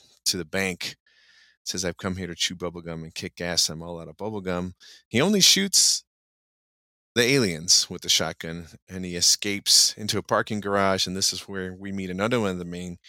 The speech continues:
characters of the story, Holly Thompson. He holds her at gunpoint, and she drives him away in her B M W, uh, to her house.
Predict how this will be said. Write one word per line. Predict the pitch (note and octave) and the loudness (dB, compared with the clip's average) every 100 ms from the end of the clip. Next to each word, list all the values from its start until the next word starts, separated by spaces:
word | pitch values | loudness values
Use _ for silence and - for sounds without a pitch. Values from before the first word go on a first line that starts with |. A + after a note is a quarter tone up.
| - - - | -20 -20 -10
characters | - D3 C#3 C3 A#2+ | 2 2 4 2 2
of | A2 | 4
the | |
story, | - - G#2 G2+ G2 _ - - - _ | 4 4 0 0 -2 _ -20 -20 -20 _
Holly | - G#2 G#2 | 0 2 2
Thompson. | F#2 G#2 G2+ G2 - G2 F#2+ | 0 2 4 4 0 0 -4
He | F#2+ G2+ F#2+ F2+ _ | -8 -10 -10 -10 _
holds | - A#2 G#2+ | -8 -6 -4
her | G2+ | -4
at | C2+ | -4
gunpoint, | G#2+ A2 G#2+ G#2 G2 F#2 - | -4 -4 -4 -4 -4 -4 -8
and | F#2 E2+ | -4 0
she | - G#2 G2 F#2+ E2+ _ - | 0 0 -6 -8 -10 _ -10
drives | F#2 F#2+ - | -4 0 -2
him | G2+ | -4
away | F#2 F#2+ F#2 | -6 -4 -4
in | F2 | -6
her | F#2+ F2 E2+ | -10 -10 -10
B | F2+ F#2+ | -12 -10
M | F2+ | -8
W, | G#2 F#2+ F2 E2+ F2 - _ _ | -8 -10 -10 -12 -12 -18 _ _
uh, | F2+ E2+ | -6 -6
to | - D#2+ | -6 -8
her | E2+ | -6
house. | F#2+ F#2+ F2+ - - | 0 0 4 4 4